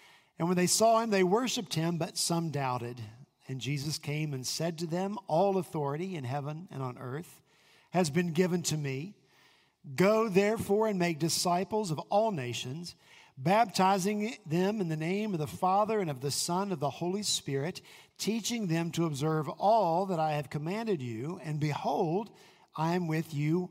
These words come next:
always to the end of the age." Let's pray. Father, add now your blessing to this reading and hearing of your word. Add the power of your Spirit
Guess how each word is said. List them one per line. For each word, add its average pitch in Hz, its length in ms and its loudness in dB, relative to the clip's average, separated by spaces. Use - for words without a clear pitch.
always 143 840 -4
to - 100 -8
the 127 200 -6
end 147 420 -6
of 131 80 -8
the 135 140 -4
age." 107 440 -14
Let's - 160 -20
pray. - 460 -12
Father, 127 380 -4
add 143 160 -4
now 135 160 -4
your 123 180 -4
blessing 120 580 -10
to 131 100 -8
this 123 260 -6
reading 139 540 -6
and 120 100 -10
hearing 139 420 -4
of 113 100 -6
your 117 120 -6
word. 123 420 -8
Add 127 120 -8
the - 180 -18
power 135 420 -4
of 123 100 -4
your 123 120 -2
Spirit - 580 -10